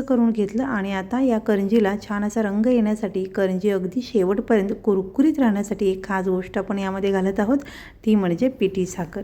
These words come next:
अशी एक चमचा पिठी साखर घातल्याने करंजी तळताना करंजीला छान सोनेरी एकसारखा रंग येतो आणि करंजी अगदी शेवटची सुद्धा मस्त कुरकुरीत राहते. आता घातलेलं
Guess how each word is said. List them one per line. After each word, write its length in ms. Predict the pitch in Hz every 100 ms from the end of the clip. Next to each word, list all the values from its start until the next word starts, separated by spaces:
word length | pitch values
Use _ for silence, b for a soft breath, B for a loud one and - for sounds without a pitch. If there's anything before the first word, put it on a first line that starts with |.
| -
अशी 420 | 233 233 262 208
एक 200 | - 214 214
चमचा 340 | 226 220 226
पिठी 360 | 226 208 - 233
साखर 300 | 233 220 226
घातल्याने 520 | 214 190 220 196 190
करंजी 420 | - 202 180 180 202
तळताना 420 | 196 185 214 185 190 -
करंजीला 440 | 196 185 196 185 185
छान 340 | - 185 180 190
सोनेरी 580 | - 196 185 202 180 175
एकसारखा 560 | 196 190 - 190 190 202
रंग 240 | 180 196
येतो 440 | 233 196 165 202 277 B B B -
आणि 180 | 190 202
करंजी 540 | - 190 180 165 208 214
अगदी 340 | 196 180 202
शेवटची 760 | 226 - 180 180 196 202 - 262
सुद्धा 480 | 254 202 165 175 175
मस्त 460 | 196 190 196 - 262 262
कुरकुरीत 480 | 185 185 175 175
राहते. 360 | 180 170 165 156 B B B B
आता 280 | 202 208 220
घातलेलं 640 | 220 208 185 - 208 208